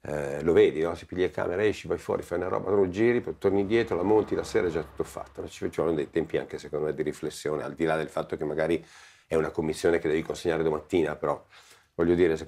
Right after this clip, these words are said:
lì, eh, il vero esercizio per non dimenticarsi che stai comunque facendo cinema, che resta comunque una forma d'arte, è quella di pensare, ragionare,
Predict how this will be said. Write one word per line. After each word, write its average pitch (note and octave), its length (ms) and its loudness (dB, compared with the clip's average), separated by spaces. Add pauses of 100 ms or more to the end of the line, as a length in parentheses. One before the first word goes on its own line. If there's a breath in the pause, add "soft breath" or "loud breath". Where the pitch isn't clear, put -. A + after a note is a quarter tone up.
(140)
lì, F2 220 -2
eh, D#2 200 -6 (160)
il C#2 180 0
vero G2+ 220 8
esercizio F#2 840 4
per E2 200 0
non F2 180 4
dimenticarsi E2 760 0
che D#2+ 100 -6
stai D2+ 260 -6
comunque F#2 440 0
facendo D2+ 420 -4
cinema, C2 440 -4 (800 soft breath)
che E2 140 -2
resta D#2+ 300 -2
comunque D#2 340 -4
una C2+ 100 -10
forma D2 300 -6
d'arte, E2 500 -6 (380 soft breath)
è - 100 -14
quella C#2+ 240 -2
di D2 240 -4 (480)
pensare, C#2+ 640 -4
ragionare, C2 840 -8